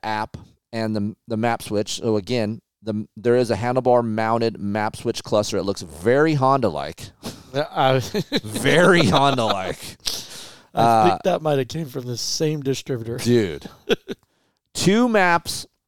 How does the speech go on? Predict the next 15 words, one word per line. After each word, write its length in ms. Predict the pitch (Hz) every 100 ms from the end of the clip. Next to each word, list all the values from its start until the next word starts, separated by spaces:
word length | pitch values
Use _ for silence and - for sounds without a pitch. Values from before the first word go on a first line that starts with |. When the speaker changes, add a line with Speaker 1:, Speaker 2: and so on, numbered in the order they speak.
| _ 127
Speaker 1:
are 120 | 127
pre-installed 1160 | - - 165 170 170 139 139 - 151 135 135 120
when 100 | 120
you 100 | 117
buy 260 | 95 113 127
your 160 | 123
bike 240 | 107 107 92
at 60 |
the 80 | 101
dealer. 360 | 95 104 87 -
Unlike 500 | 143 202 226 127 -
a 40 | 110
Yamaha 580 | 123 190 151 101 101
where 160 | 107 107
there's, 380 | 107 104 -